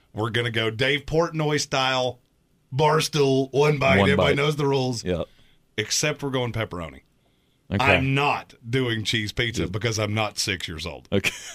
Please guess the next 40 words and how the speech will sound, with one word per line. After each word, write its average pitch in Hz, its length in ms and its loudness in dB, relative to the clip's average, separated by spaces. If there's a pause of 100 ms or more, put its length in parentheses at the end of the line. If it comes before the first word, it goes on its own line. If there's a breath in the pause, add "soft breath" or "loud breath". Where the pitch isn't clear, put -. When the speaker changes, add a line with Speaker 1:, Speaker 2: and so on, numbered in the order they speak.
(120)
Speaker 2:
<laughs> 170 120 2
Speaker 1:
I 123 100 0
just, 120 260 -2
I 123 80 2
refuse. 110 640 -4
Speaker 2:
Okay. 120 180 0
Speaker 1:
All 120 60 0
right? 120 200 0 (140)
If 120 180 -4
I'm 127 180 -2
gonna 147 220 2
order 180 260 0
pies, 123 580 0 (300)
they're 120 160 -2
going 147 400 2
to 131 100 0
have 123 300 -2
the 135 60 -6
best 110 320 -2
ingredient 95 440 -4
on 80 180 -8
them. 60 120 -20
Speaker 2:
And 151 160 4
this 151 200 2
is 135 180 2
not, 131 320 2
are, 117 220 4
are 117 160 4
we 117 140 4
limiting 131 680 2
it, 117 260 0
limiting 131 640 2
it 120 340 0
to 110 160 0
chain 139 800 2
restaurants, 175 680 2
or 120 200 4
is 104 280 2
this 110 320 2
like, 101 400 2